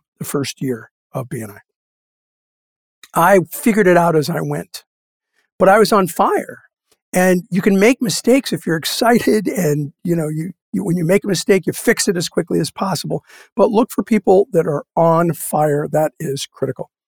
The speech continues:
Number nine, s-, culture eats strategy for breakfast. Your organizational culture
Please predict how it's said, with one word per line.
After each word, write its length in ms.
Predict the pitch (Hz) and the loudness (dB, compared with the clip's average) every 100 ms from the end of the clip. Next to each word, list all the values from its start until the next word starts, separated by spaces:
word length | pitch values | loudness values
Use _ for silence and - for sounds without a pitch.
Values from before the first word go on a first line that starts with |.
| _ _ - | _ _ -4
Number 180 | 165 | 0
nine, 340 | 170 185 160 127 _ _ _ _ _ _ _ _ _ _ _ _ _ _ - | 2 2 0 -6 _ _ _ _ _ _ _ _ _ _ _ _ _ _ -12
s-, 240 | - - - - | -10 -10 -12 -8
culture 540 | - 196 196 - 196 - _ _ _ _ | 2 4 4 2 -2 -2 _ _ _ _
eats 380 | 190 170 - - - _ _ - | -2 -2 -2 -10 -12 _ _ -12
strategy 760 | - - 156 151 139 147 131 _ _ _ | -10 -4 0 0 -2 -6 -10 _ _ _
for 140 | - | -14
breakfast. 580 | - 120 - - - - _ _ _ _ _ _ _ _ _ - | -12 -10 -12 -12 -14 -14 _ _ _ _ _ _ _ _ _ -6
Your 140 | 165 - | -6 2
organizational 680 | 196 202 190 196 175 180 165 | 2 4 4 4 2 -2 -4
culture 440 | - 165 - 165 | -2 -2 -2 -8